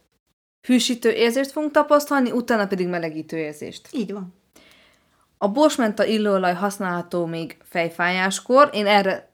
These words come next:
Speaker 1: nagyon szeretem használni. Úgy szoktam, hogy direkt, ö, a egy-két cseppet a tenyerembe cseppentek, nem higítom, és ezzel kenem be a homlokomat és a halántékomat.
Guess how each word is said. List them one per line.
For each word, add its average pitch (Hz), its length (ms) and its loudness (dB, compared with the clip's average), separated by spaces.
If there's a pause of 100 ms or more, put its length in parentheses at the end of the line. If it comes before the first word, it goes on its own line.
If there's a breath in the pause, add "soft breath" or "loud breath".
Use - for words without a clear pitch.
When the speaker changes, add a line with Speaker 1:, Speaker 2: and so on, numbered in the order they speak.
(140)
Speaker 1:
nagyon 190 360 -6
szeretem 226 420 -6
használni. 294 540 -6 (840 loud breath)
Úgy 277 100 0
szoktam, 208 520 0
hogy 185 280 -4
direkt, 196 640 -2
ö, 180 140 0 (280)
a 175 720 -2
egy-két 220 420 -2
cseppet 190 380 -6
a 151 240 -6
tenyerembe 285 440 -4
cseppentek, 214 720 -4
nem 196 220 -2
higítom, 285 520 -2
és 196 100 -6
ezzel 190 380 -2
kenem 180 320 -4
be 190 80 0
a 175 120 -2
homlokomat 196 580 -6
és 233 140 0
a 240 60 0
halántékomat. 180 880 -2